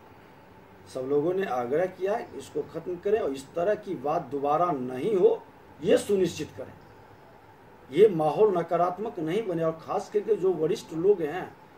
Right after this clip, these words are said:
उनकी जिम्मेवारी बनती है कि हम अपने आने वाले नए पीढ़ी को एक अच्छा संदेश दें, वो हम पर गर्व महसूस करे,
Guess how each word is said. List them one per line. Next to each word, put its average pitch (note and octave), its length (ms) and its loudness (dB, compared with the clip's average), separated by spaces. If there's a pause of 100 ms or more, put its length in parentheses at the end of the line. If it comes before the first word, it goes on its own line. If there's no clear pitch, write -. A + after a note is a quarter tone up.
(200)
उनकी D#3 280 -6
जिम्मेवारी D3+ 600 2
बनती E3 380 -2
है C3+ 380 -2 (840)
कि D3+ 80 -4
हम E3+ 220 -2
अपने F3 340 -2
आने D#3 360 0
वाले F3+ 320 2
नए F3 300 6
पीढ़ी D3+ 400 -4
को A#3+ 300 2
एक E3+ 220 -2
अच्छा E3 320 -4
संदेश E3 520 2
दें, A#3+ 320 -4 (480)
वो A3 160 8
हम F#3+ 140 2
पर C3+ 220 2
गर्व G3+ 320 4
महसूस E3 460 -2
करे, F3+ 320 4